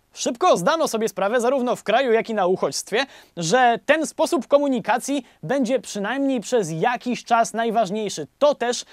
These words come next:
ogarniać taką komunikację musiały osoby, które były przede wszystkim patriotami, ale też które znakomicie znały trasy i miały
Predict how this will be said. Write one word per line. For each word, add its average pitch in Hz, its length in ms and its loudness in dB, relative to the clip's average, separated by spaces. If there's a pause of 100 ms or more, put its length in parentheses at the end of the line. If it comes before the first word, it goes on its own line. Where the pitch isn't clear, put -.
(200)
ogarniać 233 640 2
taką 233 300 -4
komunikację 220 640 -4 (160)
musiały 247 520 2
osoby, 233 380 0
które 226 280 -2
były 208 320 2 (300)
przede 208 260 0
wszystkim 170 580 -10
patriotami, 185 720 -6 (220)
ale 254 280 2
też 160 200 -8
które 233 260 0
znakomicie 233 880 -2
znały 190 680 -2
trasy 214 640 -2 (480)
i 294 280 0 (100)
miały 254 460 2